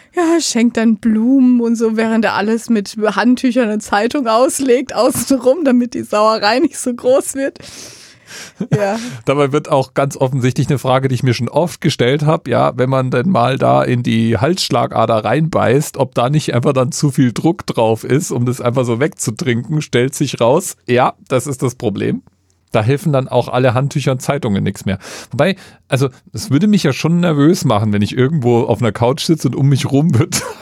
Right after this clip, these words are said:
Speaker 2: <laughs> Zeitung ausgelegt.
Speaker 1: Ich würde mich halt fragen, was passiert denn jetzt hier, aber <laughs> naja.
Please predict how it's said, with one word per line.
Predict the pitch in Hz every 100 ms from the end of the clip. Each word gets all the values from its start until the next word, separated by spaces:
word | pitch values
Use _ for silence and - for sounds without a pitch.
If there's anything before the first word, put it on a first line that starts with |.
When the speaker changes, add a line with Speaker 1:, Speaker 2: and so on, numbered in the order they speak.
| 508 508
Speaker 2:
<laughs> | 508 - - 156
Zeitung | - - 127 120 - 185 147 -
ausgelegt. | 135 - - - 214 202
Speaker 1:
Ich | 202
würde | 196
mich | 196
halt | 190
fragen, | 190 185 196
was | 190
passiert | - 180 202 190
denn | 202
jetzt | 185 156 131
hier, | 233 233 160
aber | 139 180 185
<laughs> | -
naja. | 196 180 190